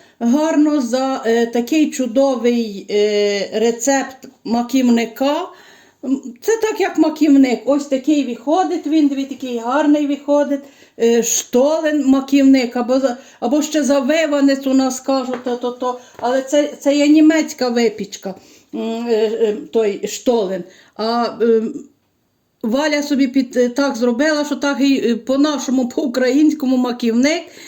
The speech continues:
І, і ду-, дуже собі мені сподобалась така ідея, і я собі також, е, такий приготувала. Ось, кому цікаво, як я готувала, давайте будемо готувати разом.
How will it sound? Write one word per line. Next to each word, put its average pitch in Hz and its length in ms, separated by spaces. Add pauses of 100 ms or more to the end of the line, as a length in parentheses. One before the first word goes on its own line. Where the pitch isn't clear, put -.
(220)
І, 277 220
і 254 200
ду-, 285 300
дуже 294 420
собі 277 460
мені 277 260
сподобалась 262 640
така 247 240
ідея, 294 460 (320)
і 247 120
я 277 160
собі 262 260
також, 311 520
е, 233 320
такий 247 400
приготувала. 233 960 (440)
Ось, 208 380
кому 285 260
цікаво, 285 420
як 247 200
я 240 80
готувала, 269 840 (200)
давайте 254 440
будемо 247 320
готувати 196 520
разом. 165 380